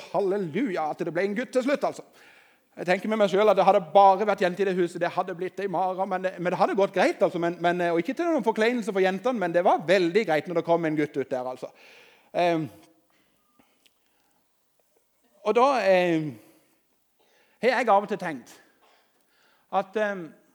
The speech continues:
det er jo litt sånn underlig med disse barna vi får. Vi, for vi kunne ikke være med å bestemme noen ting.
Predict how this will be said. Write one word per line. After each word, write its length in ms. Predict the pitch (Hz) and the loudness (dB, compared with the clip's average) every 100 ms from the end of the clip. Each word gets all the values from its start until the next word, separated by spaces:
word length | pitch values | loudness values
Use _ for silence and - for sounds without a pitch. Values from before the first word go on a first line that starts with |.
| _ _ _ _ _ _ _ _ _ | _ _ _ _ _ _ _ _ _
det 100 | 170 | -4
er 60 | 302 | -2
jo 60 | |
litt 120 | 349 302 | -2 -4
sånn 160 | 254 | -4
underlig 260 | 226 320 415 | -4 -6 -6
med 120 | 190 | -6
disse 160 | 147 151 | -6 -4
barna 300 | 135 135 131 | -2 -2 -4
vi 160 | 127 123 | -8 -8
får. 360 | 127 117 - _ _ _ _ _ _ _ _ _ _ _ _ _ _ _ _ _ _ _ - | -8 -10 -14 _ _ _ _ _ _ _ _ _ _ _ _ _ _ _ _ _ _ _ -8
Vi, 160 | 254 - | -8 -8
for 80 | 170 | -8
vi 120 | 233 - | -8 -6
kunne 180 | 220 | -6
ikke 140 | 302 370 | -6 -4
være 240 | 262 220 | -4 -4
med 140 | 220 294 | -4 -6
å 60 | |
bestemme 260 | 185 233 262 | -8 -8 -6
noen 180 | 202 233 | -6 -8
ting. 200 | 277 | -8